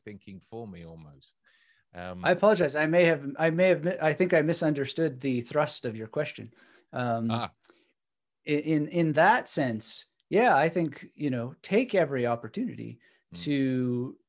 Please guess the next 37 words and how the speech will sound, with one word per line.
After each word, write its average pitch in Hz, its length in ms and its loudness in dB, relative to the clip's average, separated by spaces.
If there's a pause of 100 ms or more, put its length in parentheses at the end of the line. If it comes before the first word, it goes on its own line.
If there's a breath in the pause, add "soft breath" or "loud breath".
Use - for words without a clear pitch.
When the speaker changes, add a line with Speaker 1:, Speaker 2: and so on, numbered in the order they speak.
(140)
Speaker 2:
use 131 500 0
your 135 180 2
mind 131 360 0
and 120 100 0
your 117 140 -4
skill. 127 500 -4 (760)
And 135 500 0
I, 180 160 2 (120)
I 208 40 0
just, - 400 0 (1200)
I 180 100 4
don't 214 360 2
personally 185 480 2
find 147 440 2
anything 139 460 0
wrong 123 300 -2
with 113 320 -6 (640)
taking 127 400 -2
a 113 40 -4
note 131 500 0
to 131 80 -8
back 117 300 -2
Speaker 1:
Mm. - 40 -6
Speaker 2:
something 113 420 -8
up 120 320 -4 (400 soft breath)
if 151 300 0 (260)
that 127 380 0
I 120 140 -2
want 135 280 -4
to. 117 220 -10 (400 soft breath)
Uh, 120 380 -2
but 131 480 4 (260 soft breath)
it's, 160 260 -2
it's 170 180 -2
kind 254 260 0
of 196 100 0
a, 156 180 0